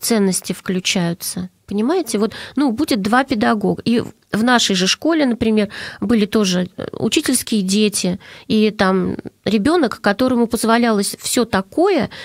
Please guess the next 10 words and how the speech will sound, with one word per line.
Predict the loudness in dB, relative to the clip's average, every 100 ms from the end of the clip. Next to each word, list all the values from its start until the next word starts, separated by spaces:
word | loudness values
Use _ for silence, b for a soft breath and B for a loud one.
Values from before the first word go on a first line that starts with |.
| B
чего | -2 0
не | 0 0
позволялось | 0 2 2 2 0 0
кому, | 0 0 0
никому | 0 0 2 2
из | 2 0
детей. | -2 -2 0 0 -2 B B B B
И | 0
мама, | 2 4 4 4 4
она | 4 4